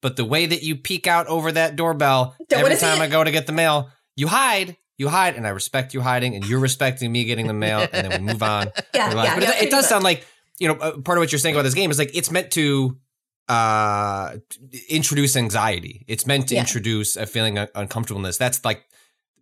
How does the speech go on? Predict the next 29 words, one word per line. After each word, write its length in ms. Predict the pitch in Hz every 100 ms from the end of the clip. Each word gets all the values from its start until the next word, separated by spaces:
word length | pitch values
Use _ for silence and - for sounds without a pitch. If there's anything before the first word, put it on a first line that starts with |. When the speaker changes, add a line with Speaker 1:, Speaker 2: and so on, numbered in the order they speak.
| -
Speaker 1:
in, 240 | 139 120
in 100 | 117
many 160 | 117 117
ways, 200 | 113 104
the 80 | 101
point 280 | 123 107 -
of 100 | 101
the 80 | 101
story 540 | - 117 113 101 98
is 140 | 98
this 140 | 95 101
person's 400 | 120 107 107 90
journey 580 | 98 113 113 107 98 - _ -
of 120 | 98
experiencing 880 | 101 - 120 110 104 - 101 98 95
a 80 | 95
spectrum 520 | - 113 - 110 101 101
of 160 | 95
dating 440 | 101 110 101 95 92 _
that 100 | 113
is 120 | 107 101
going 340 | 113 113 107
to 140 | - 95
have, 540 | 110 104 101 95 87 _ _
no 80 | 110
matter 260 | 113 117 107
what 320 | 98 127 127
you 100 | 117
do, 480 | 98 110 101 98